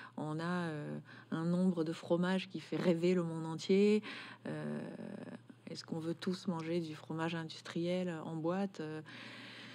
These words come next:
ou est-ce qu'on veut mettre en avant nos terroirs, euh, développer, euh, une agriculture, euh, beaucoup plus locale, à échelle, euh, à échelle humaine, qui soit pourvoyeuse d'emplois, qui soit, euh,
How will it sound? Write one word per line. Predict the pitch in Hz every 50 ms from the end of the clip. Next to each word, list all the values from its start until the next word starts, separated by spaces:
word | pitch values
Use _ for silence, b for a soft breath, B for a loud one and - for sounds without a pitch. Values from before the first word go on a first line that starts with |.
| B B B B B B B B B B -
ou | 185 190 202
est-ce | 190 -
qu'on | - - 202 185
veut | 160 175 196 208 214 202 180
mettre | 170 180 185 190 - -
en | 180 175
avant | 175 170 165 175 196 202 202
nos | 196 180 170
terroirs, | 180 196 175 - 165 175 190 196 196 196 202 190 170 156
euh, | 151 147 147 147 147
développer, | 143 147 160 170 160 160 165 170 165 165 - 170 175 180 175 170
euh, | 165 160 160 156 160 B B B B B -
une | 156 151 156 156
agriculture, | 156 151 - 165 156 - - 160 151 151 - - 175 175 170
euh, | 160 156 151 147 143 143 143 139 - 139 - - - - - - - - - - - - - - - -
beaucoup | 190 156 156 151 - 165
plus | 147 - 160 151
locale, | 160 151 151 - - 175 180 185 185 180
à | 165 151 147
échelle, | 151 147 - - 156 160 165 170 165
euh, | 156 151 151 147 147 139 - - - - - - - - - - - - - - - - - - -
à | 151
échelle | 147 147 - - 160 156 165
humaine, | 170 175 180 190 214 226 208 175 156 147
qui | 147 - -
soit | 151 - - 160 156
pourvoyeuse | 151 - 185 170 165 165 160 165 165 165 156
d'emplois, | 160 165 175 - - 190 190 202 208 214 220 208
qui | - - 147
soit, | - - - 151 156
euh, | 156 156 156 151 147 143 139 139 143